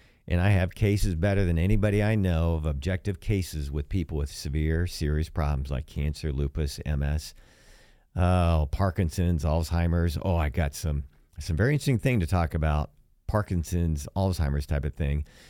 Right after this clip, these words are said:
But I want you guys to think that whatever you, whatever you think you're doing or wherever you're at physically, health, health-wise, and you think you're doing good, here's some facts I want you to think about. Drugs do not extend your life.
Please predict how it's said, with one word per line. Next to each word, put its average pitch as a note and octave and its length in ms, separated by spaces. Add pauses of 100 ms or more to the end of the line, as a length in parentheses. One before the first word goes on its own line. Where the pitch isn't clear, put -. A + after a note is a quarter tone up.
(220)
But G2+ 80
I - 20
want D3+ 120
you B2+ 60
guys C#3+ 200
to G#2+ 80
think B2 360
that F#2 240
whatever A#2 340
you, G2+ 280
whatever B2 520
you E3 140
think C#3+ 260
you're A#2 120
doing G2 360
or E2+ 80
wherever G2+ 240
you're F#2+ 240
at G#2 340
physically, A#2+ 680
health, A2+ 380 (100)
health-wise, E2 680 (340)
and A2 140
you G#2 80
think B2 240
you're G#2 80
doing F#2 320
good, F2+ 320 (260)
here's D3+ 220
some A#2+ 140
facts A#2+ 360
I G2 60
want F2+ 100
you F2 80
to - 60
think G#2+ 200
about. D#2 360 (880)
Drugs A2+ 320
do A2+ 80
not A#2+ 180
extend A2 360
your F2+ 100
life. E2+ 440